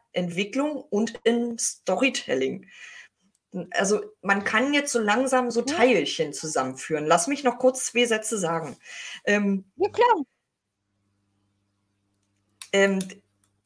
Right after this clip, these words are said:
Speaker 1: wird es dahin führen, dass, äh, Billy Gunn wiederum seine Vaterrolle mit den Guns, also, ähm, Austin und Colton Gunn, äh,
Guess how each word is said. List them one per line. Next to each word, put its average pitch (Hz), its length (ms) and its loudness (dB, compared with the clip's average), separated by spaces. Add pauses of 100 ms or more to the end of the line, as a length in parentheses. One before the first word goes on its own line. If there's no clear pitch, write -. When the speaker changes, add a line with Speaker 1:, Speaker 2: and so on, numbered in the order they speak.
(120)
Speaker 1:
wird 190 460 0
es 294 440 2 (140)
dahin 254 440 2
führen, 285 760 0 (180)
dass, 208 500 0
äh, 196 440 2 (160)
Billy 233 600 2
Gunn 262 540 0
wiederum 247 1000 2
seine 202 400 2
Vaterrolle 220 1300 0
mit 220 560 -2
den 190 540 -2
Guns, 240 640 -2
also, 170 500 0 (140)
ähm, - 440 -10 (640)
Austin - 400 -4
und 160 160 -6
Colton 233 460 0
Gunn, 247 280 2
äh, - 60 -10